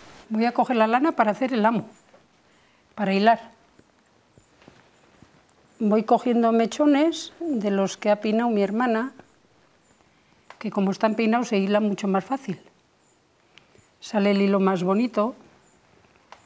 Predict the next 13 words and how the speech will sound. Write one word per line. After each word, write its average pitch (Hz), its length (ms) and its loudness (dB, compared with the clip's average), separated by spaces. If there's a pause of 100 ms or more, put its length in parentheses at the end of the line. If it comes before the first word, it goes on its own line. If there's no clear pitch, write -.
(800)
los 185 140 -10
calcetines 196 580 -2
salen 185 260 2
más 180 200 -2
igualicos 202 800 -4 (1900)
y 202 80 0
vamos 190 300 -2
a 208 40 -2
procurar 208 540 -2
que - 80 -10
esto 196 240 -8
salga 190 260 -2
bonito. 254 360 -2